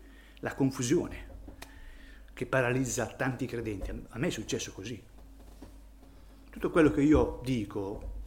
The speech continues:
quando, mm, mi permettete di dire, di predicare la parola di Dio, è perché l'ho vissuto io, perché ha più valore,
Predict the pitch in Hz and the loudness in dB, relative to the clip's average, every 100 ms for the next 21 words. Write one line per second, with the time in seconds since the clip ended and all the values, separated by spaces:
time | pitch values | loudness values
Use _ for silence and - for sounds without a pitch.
0 | - 117 120 107 98 - - - - - | -4 -2 0 0 -4 -12 -20 -20 -20 -20
1 | - - - - - - - - 139 131 | -20 -18 -14 -14 -12 -14 -14 -14 -12 -6
2 | 120 123 113 113 143 135 107 101 120 113 | -6 -4 -4 0 2 2 0 0 0 0
3 | 104 131 - - - - - - - - | -2 -8 -14 -20 -20 -20 -20 -20 -14 -6
4 | 113 107 143 135 107 131 123 113 113 104 | -4 -2 0 2 0 0 2 2 0 -4
5 | 98 113 - 180 196 - 185 175 - - | -4 -6 -6 -4 -2 2 2 2 -2 -2
6 | 180 180 110 107 - - - - - - | -2 -2 -2 -4 -10 -18 -20 -20 -20 -20
7 | - - - - - - - - - - | -20 -20 -20 -20 -20 -20 -20 -20 -12 -2
8 | 156 156 170 170 175 180 151 104 104 | 0 4 4 4 4 4 2 0 -6